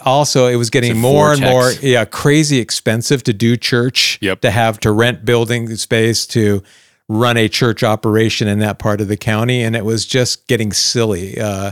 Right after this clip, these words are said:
Speaker 3: Mm.
Speaker 1: and so it made me start to think, um, uh, about the, the sustainability of that. And then the other thing was an invitation, I feel, from the Holy Spirit at that time asking me, "Hey, Bill, what would you do if you didn't do what you've always done?"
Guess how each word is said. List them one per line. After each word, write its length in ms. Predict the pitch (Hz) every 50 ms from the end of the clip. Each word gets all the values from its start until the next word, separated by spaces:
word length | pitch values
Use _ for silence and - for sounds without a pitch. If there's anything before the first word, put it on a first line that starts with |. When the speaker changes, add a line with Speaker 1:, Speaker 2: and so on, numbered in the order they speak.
| - _
Speaker 3:
Mm. 280 | - 101 98 95 90 - -
Speaker 1:
and 160 | - 120 120 -
so 120 | 139 135
it 80 | 127 117
made 220 | 131 135 143 143
me 60 | 143 143
start 300 | - - 139 123 123 -
to 80 | 123 107
think, 480 | - - 135 123 120 117 107 - -
um, 380 | 123 110 110 110 107 107 107 98 - _ _ _ - - - _ _ _
uh, 200 | - 110 110 104 113
about 480 | 117 101 120 113 110 110 - 110 110
the, 120 | 107 123 117
the 180 | - 120 117
sustainability 920 | 104 - 117 110 - 135 127 123 117 110 101 127 123 120 120 110 110 104
of 120 | 95 87 98
that. 380 | 120 123 117 101 98 110 - - -
And 140 | 117 117 151
then 120 | 220 247
the 140 | 240 160 127
other 200 | 151 208 247 233
thing 280 | 233 - 117 104 104
was 240 | 104 107 104 107 107
an 100 | 117 117 135
invitation, 580 | 151 147 147 113 - 131 127 120 - - 117
I 200 | 90 98 123 175 160
feel, 280 | - - 107 104 107 110
from 280 | - - 113 104 107
the 80 | 110 107
Holy 240 | 104 110 110 104 98
Spirit 500 | - - - - 139 139 120 107 110 104
at 140 | 95 98 -
that 240 | 113 104 90 82 -
time 420 | - 147 139 123 107 104 110 107 - _ _ _ _ _ _ _ _ _ -
asking 480 | 117 123 135 131 - - - 117 113
me, 340 | 110 107 104 104 113 120 117 - - - - - _ _
"Hey, 140 | _ - 131 127
Bill, 540 | 113 170 196 175 127 117 120 143 156 143 117 _ _ _
what 220 | _ 120 143 185 175
would 200 | 226 262 240 -
you 100 | 208 165
do 300 | 127 113 123 123 123 123
if 180 | 113 - -
you 100 | 135 117 110
didn't 380 | 98 113 110 113 110 - 98
do 180 | 92 110 110 107
what 180 | 104 101 90 -
you've 140 | 107 95 92
always 360 | 95 90 92 95 95 92 82
done?" 400 | 85 - 92 87 92 165 190 202